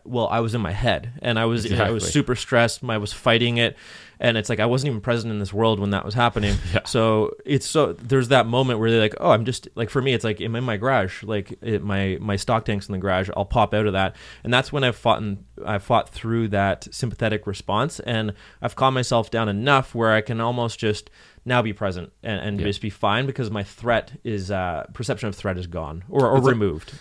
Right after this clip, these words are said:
Speaker 2: it's
Speaker 1: more,
Speaker 2: almost
Speaker 1: more
Speaker 2: like
Speaker 1: so.
Speaker 2: there's a, you know, the eye of the cyclone. You're like, be-, the, you get the, as soon as you get in the water, you get this, sh-,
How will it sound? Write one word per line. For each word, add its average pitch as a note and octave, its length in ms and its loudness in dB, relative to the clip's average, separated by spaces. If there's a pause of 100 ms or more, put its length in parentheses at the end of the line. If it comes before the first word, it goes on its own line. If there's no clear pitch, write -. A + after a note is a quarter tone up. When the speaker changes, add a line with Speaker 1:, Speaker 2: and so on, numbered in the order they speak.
(120)
Speaker 2:
it's G#2 120 0
Speaker 1:
more, - 60 6
Speaker 2:
almost D3 180 4
Speaker 1:
more C3+ 60 6
Speaker 2:
like B2 80 2
Speaker 1:
so. A2+ 40 0
Speaker 2:
there's G#2+ 160 2
a, F#2+ 360 4 (100)
you G2 160 -4
know, E2+ 180 -4
the F#2 200 -4
eye F#2+ 180 0
of G2 160 -2
the F#2+ 80 -8
cyclone. G#2+ 500 2
You're F#2 140 4
like, F#2 200 4 (200)
be-, - 160 -2
the, G2+ 260 0
you A2 100 -2
get A#2 180 2
the, G2+ 360 4
as - 60 -6
soon E3 160 6
as F#3+ 80 10
you C#3+ 60 6
get A2+ 180 6
in G#2 100 6
the G2 80 4
water, E2 400 2 (240)
you G2+ 80 -6
get F2+ 160 0
this, F#2 160 0
sh-, - 160 -10